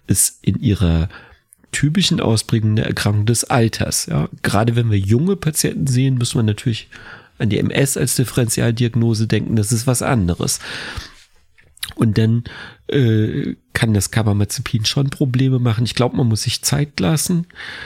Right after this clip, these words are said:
Ob die Umstellung auf Oxcarbazepin wirklich ein Vorteil ist, da hab ich so meine Zweifel. Das macht einfach andere Probleme,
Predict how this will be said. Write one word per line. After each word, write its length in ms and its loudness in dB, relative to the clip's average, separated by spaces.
Ob 260 -4
die 280 2
Umstellung 760 0
auf 280 -2
Oxcarbazepin 1300 -2
wirklich 360 -2
ein 100 0
Vorteil 460 0
ist, 280 0
da 100 2
hab 140 0
ich 60 0
so 120 0
meine 280 2
Zweifel. 520 0
Das 180 0
macht 240 -2
einfach 280 -2
andere 360 0
Probleme, 760 0